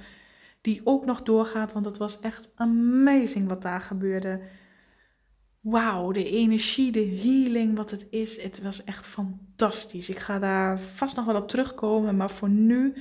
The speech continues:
ga ik het einde, de laatste maanden van dit jaar hierop focussen. En ik volg dus ondertussen ook nog mijn eigen training, dus ik heb wat dat betreft genoeg. En ik wil graag jou daarin in die reis meenemen.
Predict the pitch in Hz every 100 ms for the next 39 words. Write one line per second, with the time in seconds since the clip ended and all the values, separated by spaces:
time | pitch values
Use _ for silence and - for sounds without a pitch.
0 | - - - _ _ _ _ - 214 214
1 | 208 190 - 214 247 240 214 202 214 240
2 | 240 214 214 214 208 190 190 190 190 180
3 | 180 202 208 202 202 180 190 - 185 180
4 | 170 185 - _ _ - 180 185 214 208
5 | 202 202 - 185 190 202 196 196 202 208
6 | 208 196 - 208 214 208 202 208 202 196
7 | 190 196 190 202 208 - - 196 196 220
8 | 202 196 190 196 - 202 190 208 277 381
9 | - - - _ _ _ _ 202 202 214
10 | 226 226 - 262 269 269 240 226 214 202
11 | 202 190 196 190 190 185 180 185 185 202
12 | 214 208 175 156 160 156